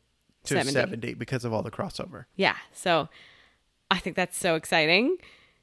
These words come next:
Speaker 2: to have seventy possible topics, and we hadn't even started the blog yet. So we didn't do that exercise for this podcast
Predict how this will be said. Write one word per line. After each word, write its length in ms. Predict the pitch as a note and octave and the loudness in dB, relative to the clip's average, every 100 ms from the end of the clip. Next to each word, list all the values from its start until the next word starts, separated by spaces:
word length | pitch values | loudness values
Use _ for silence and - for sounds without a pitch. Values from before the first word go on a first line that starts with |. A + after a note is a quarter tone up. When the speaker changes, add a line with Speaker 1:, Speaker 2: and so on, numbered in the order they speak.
| _ _ _ _ - | _ _ _ _ -2
Speaker 2:
to 220 | - F#3 F#3 | 2 4 4
have 240 | F#3+ E3+ | 2 2
seventy 600 | D#3+ - - F3 F#3 F#3 | 0 -2 2 2 2 -2
possible 420 | F#3 F#3+ F3+ E3+ F#3 | 0 0 0 -2 -4
topics, 720 | - E3 - F#3 - - - _ _ _ _ | 0 2 2 0 -2 -8 -8 _ _ _ _
and 160 | G3 F#3+ | -2 0
we 140 | F#3 | 0
hadn't 240 | F#3 E3+ E3+ | 0 0 0
even 160 | E3+ | -2
started 320 | - E3+ D#3+ | -2 0 0
the 60 | D#3+ | -2
blog 280 | D3+ C3+ - | -2 -2 -4
yet. 180 | G2 - _ _ _ | -8 -8 _ _ _
So 340 | - E3+ D#3+ - - - | 0 2 2 -2 -16 -8
we 80 | - | 2
didn't 280 | C#4+ E4 - | 4 4 2
do 180 | - F#3+ | 0 4
that 200 | F#3+ F#3 | 6 6
exercise 680 | F#3 - G#3 G#3 F#3+ F#3 F#3+ | 4 0 -2 2 4 2 0
for 100 | F#3 | -2
this 140 | F3 | -4
podcast 680 | - F3+ F#3 B3 A#3+ D#4 | 0 0 0 0 0 0